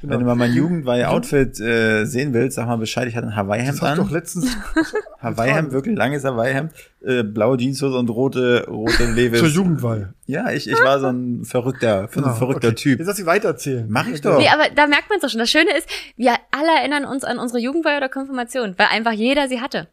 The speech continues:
Speaker 3: Und das ist so traurig dieses Jahr, dass das irgendwie weggefallen sein soll. Das heißt also, es wird eine Generation sein.
Speaker 1: Wie, es hat dieses Jahr keine Jugendweihe gegeben?
Speaker 3: Nein,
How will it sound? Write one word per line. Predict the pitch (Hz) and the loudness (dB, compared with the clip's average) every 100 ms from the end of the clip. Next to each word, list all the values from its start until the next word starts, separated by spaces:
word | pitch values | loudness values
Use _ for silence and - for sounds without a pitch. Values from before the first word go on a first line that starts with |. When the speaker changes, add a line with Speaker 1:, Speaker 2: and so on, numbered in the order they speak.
| _ | _
Speaker 3:
Und | - 196 | -4 0
das | 214 233 | 0 0
ist | - | -8
so | |
traurig | 220 196 226 277 | -2 0 0 -2
dieses | 240 233 233 | -6 -8 -2
Jahr, | 214 | 0
dass | 220 220 | 0 -4
das | 220 | -8
irgendwie | 208 208 | -8 -8
weggefallen | 190 349 175 170 | -8 -6 -4 -2
sein | 170 175 | -4 -2
soll. | 175 | -2
Das | 185 | 0
heißt | 190 196 - | 0 -2 -2
also, | 190 185 | -4 -4
es | 185 | -6
wird | 208 | -6
eine | 240 | -6
Generation | 214 185 170 - 170 214 | -6 -6 -6 -8 -8 -2
sein. | 262 | 0
Speaker 1:
Wie, | |
es | 269 | 0
hat | 180 - | -2 -4
dieses | 185 | -4
Jahr | 185 | -6
keine | - 202 | -4 -4
Jugendweihe | 185 240 220 226 | -4 -6 -6 -6
gegeben? | 196 226 | -4 -2
Speaker 3:
Nein, | 285 294 | -2 -2